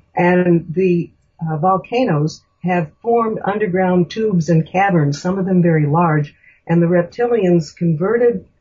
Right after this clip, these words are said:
the, uh, volcanic caverns into their under, uh, sea or under, uh, Antarctica facilities.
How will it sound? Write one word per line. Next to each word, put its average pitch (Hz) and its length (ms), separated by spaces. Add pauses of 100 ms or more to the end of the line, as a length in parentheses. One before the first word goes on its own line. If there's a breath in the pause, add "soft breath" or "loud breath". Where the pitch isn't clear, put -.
(220)
the, 175 520
uh, 151 320 (220)
volcanic 190 540 (100)
caverns 185 560 (300 soft breath)
into 180 760
their 180 300
under, 175 440 (200)
uh, 156 300
sea 190 460
or 156 140
under, 156 480
uh, - 300
Antarctica 170 640
facilities. 175 760